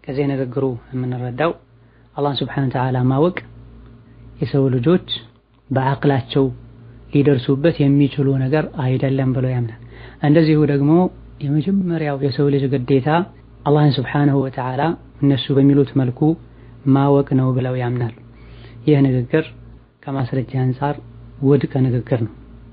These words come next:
እነሆ ቁርአን ላይ እንዳለው፣ ሐዲስ ላይ እንዳለው፣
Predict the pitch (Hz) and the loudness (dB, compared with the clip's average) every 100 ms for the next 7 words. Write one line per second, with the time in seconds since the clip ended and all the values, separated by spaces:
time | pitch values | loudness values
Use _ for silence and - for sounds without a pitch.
0 | - - 135 123 139 156 _ _ _ _ | -20 -8 -4 -2 -2 -2 _ _ _ _
1 | 135 139 135 135 127 127 131 131 135 135 | -10 -6 -4 -4 -4 -6 -8 -10 -14 -16
2 | _ _ _ _ - 135 139 135 135 131 | _ _ _ _ -8 -6 -6 -6 -4 -4
3 | 127 131 131 | -4 -4 -6